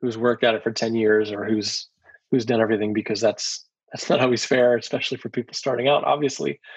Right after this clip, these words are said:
But I guess when I mean broad experience, I mean, um, kinda like I mentioned before, people who just have a,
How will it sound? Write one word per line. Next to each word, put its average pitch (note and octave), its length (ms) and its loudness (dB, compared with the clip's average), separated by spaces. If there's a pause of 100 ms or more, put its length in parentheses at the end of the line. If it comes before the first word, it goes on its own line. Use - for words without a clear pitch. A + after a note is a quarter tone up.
(440)
But D3 240 2
I D3 80 2
guess E3 240 2
when D#3 100 6
I C#3+ 80 4
mean C3+ 200 -2
broad B2 220 2
experience, C3 480 -4
I B2 100 0
mean, A#2 420 -4 (140)
um, G#2+ 500 0 (180)
kinda G3+ 160 4
like C#3+ 160 2
I D#3 60 4
mentioned B2+ 340 -4
before, A2+ 320 -2
people C#3+ 400 -2
who B2 320 2 (680)
just D3+ 260 0
have C#3 280 0
a, A2+ 260 4